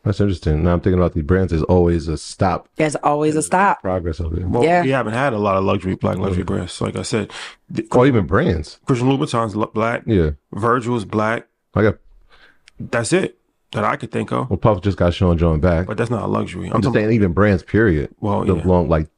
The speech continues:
Speaker 1: decades of having a brand. Right?
Speaker 2: Make
Speaker 1: 'Cause
Speaker 2: Tracy Reese. She's had her brand for a long time.
Speaker 1: Okay.
Speaker 2: Um, there's just not a lot.
Speaker 1: Not a lot.
Speaker 2: No.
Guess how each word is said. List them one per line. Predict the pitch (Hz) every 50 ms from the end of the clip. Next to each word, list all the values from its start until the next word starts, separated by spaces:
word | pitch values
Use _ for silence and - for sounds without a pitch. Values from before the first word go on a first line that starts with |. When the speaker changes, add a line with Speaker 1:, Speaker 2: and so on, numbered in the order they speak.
| _ -
Speaker 1:
decades | 107 101 87 - 92 85 85 80 82
of | 82 80 76
having | 85 85 82 76 78 78
a | 76
brand. | 71 80 82 78 69 - - - - - - - -
Right? | 95 95 92 -
Speaker 2:
Make | 107 90
Speaker 1:
'Cause | - - -
Speaker 2:
Tracy | - 185 175 170 - 165
Reese. | 156 170 180 190 185 180 - - - - - _ _ _ _ _ _ _ _ _ _ _ _ - - - - _ _ _ _ - -
She's | - 175 147
had | 180 170 160
her | 165 170
brand | 165 165 160 156 151 151 147
for | - 143
a | 143
long | 143 139 139 143 139
time. | 139 135 127 143 139 139 139 - _ _ _ _ _ _ _ _ _ _ _ _ _ _ _ _ _ -
Speaker 1:
Okay. | 90 82 80 76 - _ _ _ _ _ _ _ _ _ -
Speaker 2:
Um, | 147 143 143 139 139 123 123 139 - - - - 143 - _ _ _ _ _ _ _ -
there's | 135 139 156
just | 165 160 156
not | - 160 165
a | 170 160
lot. | 160 214 302 - - -
Speaker 1:
Not | 101 90 85
a | 82
lot. | 85 82 78 - - - _ _ _ _ -
Speaker 2:
No. | 160 185 214 220 180